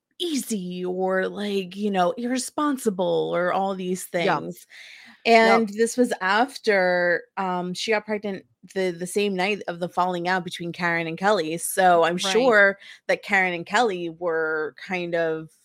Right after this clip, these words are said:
Speaker 1: feeding the fire for
Speaker 2: Oh,
Speaker 1: those
Speaker 2: I'm sure.
Speaker 1: rumors.
Speaker 2: Yeah.
Speaker 1: Um,
Speaker 2: Um,
Speaker 1: and
Speaker 2: yeah.
Speaker 1: Kelly says something interesting in the scene. She says, like, "I feel so bad. I was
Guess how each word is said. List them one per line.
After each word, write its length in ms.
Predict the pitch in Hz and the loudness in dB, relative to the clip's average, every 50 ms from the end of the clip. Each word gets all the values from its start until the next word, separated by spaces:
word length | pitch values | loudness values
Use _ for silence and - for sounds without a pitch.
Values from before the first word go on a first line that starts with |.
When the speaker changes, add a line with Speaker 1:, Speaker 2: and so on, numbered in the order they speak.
| _ _ | _ _
Speaker 1:
feeding 640 | - 202 208 208 185 185 180 180 180 180 175 175 165 | -10 -8 -6 -6 -4 -4 -4 -4 -4 -4 -6 -6 -6
the 100 | 170 160 | -6 -8
fire 580 | - - 180 180 196 190 170 151 156 151 160 160 _ | 2 4 4 6 6 4 2 2 0 0 -2 -6 _
for 400 | - 165 170 165 160 160 156 160 | -6 -4 -4 -2 0 0 0 2
Speaker 2:
Oh, 80 | 262 247 | 4 4
Speaker 1:
those 220 | 180 160 160 160 160 | 4 4 2 0 -6
Speaker 2:
I'm 40 | - | -8
sure. 80 | 165 185 | -4 -4
Speaker 1:
rumors. 640 | 202 185 160 127 139 127 95 180 208 - - - - _ _ - - | -2 -2 -4 -6 -8 -8 -10 -8 -6 -6 -6 -6 -8 _ _ -20 -14
Speaker 2:
Yeah. 300 | 220 196 139 117 - 202 - _ _ _ _ _ _ | -10 -4 -4 -4 -4 -4 -8 _ _ _ _ _ _
Speaker 1:
Um, 280 | 208 196 190 190 190 190 | 0 2 2 2 2 0
Speaker 2:
Um, 300 | 220 220 220 208 202 196 190 - _ _ | 0 0 0 -2 -2 -6 -8 -12 _ _
Speaker 1:
and 120 | 240 233 | -2 0
Speaker 2:
yeah. 60 | 233 - 247 | 0 -2 2
Speaker 1:
Kelly 320 | - 285 330 403 403 294 262 | 4 4 4 4 2 0 -2
says 220 | 262 - 226 - | -2 -4 -4 -2
something 220 | 247 240 233 220 | 0 0 0 0
interesting 520 | - - 254 302 370 330 - - 233 208 196 | 0 -2 -4 -4 -4 -6 -4 -4 -2 -2 -2
in 80 | 190 | -2
the 100 | 185 180 | -4 -4
scene. 240 | 180 - - 311 320 | -4 -4 -4 -4 -2
She 140 | - - 196 | -2 -4 -6
says, 400 | 185 - 233 214 208 180 185 - | -4 0 0 0 0 -2 -6 -10
like, 400 | 190 190 202 202 190 180 175 - _ - - - - _ _ _ _ _ _ _ _ _ _ _ _ | -6 -4 -2 -2 -2 -2 -4 -8 _ -20 -20 -20 -20 _ _ _ _ _ _ _ _ _ _ _ _
"I 200 | - 214 208 208 | -2 -2 -2 -2
feel 280 | 202 - - 233 214 202 | -4 -2 0 0 0 0
so 200 | - - 202 190 | 0 0 -2 2
bad. 280 | 180 254 330 269 - - | 4 4 4 4 4 4
I 100 | 175 190 | 4 4
was 180 | 190 190 185 | 4 0 -2